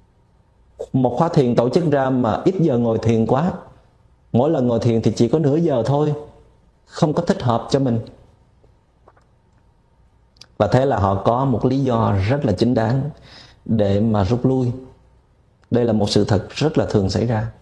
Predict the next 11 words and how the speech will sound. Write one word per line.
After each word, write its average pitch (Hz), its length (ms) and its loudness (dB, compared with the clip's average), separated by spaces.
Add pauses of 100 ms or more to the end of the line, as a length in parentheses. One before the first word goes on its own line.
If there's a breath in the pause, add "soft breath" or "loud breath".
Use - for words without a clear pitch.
(4000)
Cũng 135 180 2
như 151 120 0
có 156 100 0
một 123 260 0
nhóm 143 240 0
người 107 280 0
họ 98 280 0
muốn 135 520 0
đi 131 100 2
lên 127 240 2
núi 143 320 0